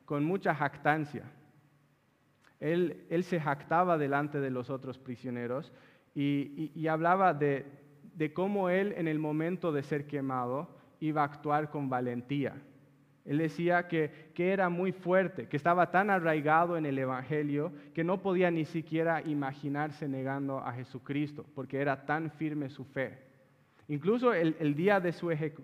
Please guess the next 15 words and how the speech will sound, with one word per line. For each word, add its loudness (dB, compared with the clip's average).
ejecución, -6
él 2
hablaba 6
de, 2
de -2
su -8
fortaleza -4
y, -2
y 0
de 0
lo 0
que -6
estaba 0
a -2
punto -4